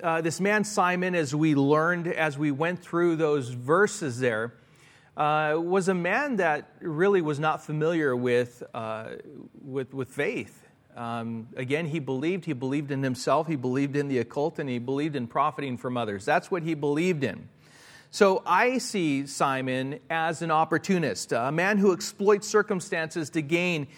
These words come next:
immediate advantage rather than being guided by consistent principles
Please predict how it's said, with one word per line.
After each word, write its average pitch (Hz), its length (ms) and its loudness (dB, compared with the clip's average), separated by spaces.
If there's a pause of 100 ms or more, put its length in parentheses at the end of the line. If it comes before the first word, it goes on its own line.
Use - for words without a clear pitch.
(200)
immediate 190 760 4
advantage 175 720 -2
rather 165 420 4
than 151 320 -2 (260)
being 175 260 0
guided 170 460 4
by 147 180 4
consistent 165 640 -6 (300)
principles 190 840 0